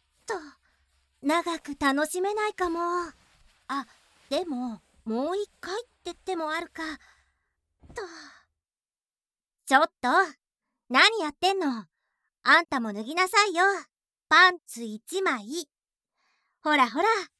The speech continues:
早く早く。よっと。ズボンも、はい。てい。<laughs>じゃ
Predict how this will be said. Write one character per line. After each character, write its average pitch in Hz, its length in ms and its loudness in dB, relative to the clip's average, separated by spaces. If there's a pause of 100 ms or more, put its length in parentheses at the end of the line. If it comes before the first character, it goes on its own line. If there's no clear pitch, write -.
(180)
早 349 280 6
く 311 140 -4
早 392 240 4
く。 370 100 0 (1700)
よ 339 100 -4
っ 339 40 -8 (380)
と。 339 80 -8 (2250)
ズ 269 220 -4
ボ 269 100 0
ン 208 340 -8
も、 247 240 -2 (540)
は 269 260 4
い。 466 140 0 (1800)
て 262 200 0
い。 - 20 2 (3250)
<laughs> 254 120 -4
じ 294 80 -4
ゃ 320 40 -4